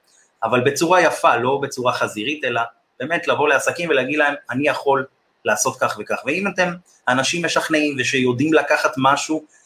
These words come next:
להגדיר לעצמכם ולהוביל את זה, חבר'ה, יש פה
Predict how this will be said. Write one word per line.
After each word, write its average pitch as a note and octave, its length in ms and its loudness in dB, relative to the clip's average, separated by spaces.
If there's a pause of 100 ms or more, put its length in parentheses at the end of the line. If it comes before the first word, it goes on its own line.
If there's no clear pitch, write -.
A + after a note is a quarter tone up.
(120)
להגדיר A#2 460 2
לעצמכם C#3 420 0
ולהוביל A2+ 480 2
את E3 100 0
זה, F3 160 -2 (440)
חבר'ה, D#3 260 4
יש C#3 280 4
פה D3 140 0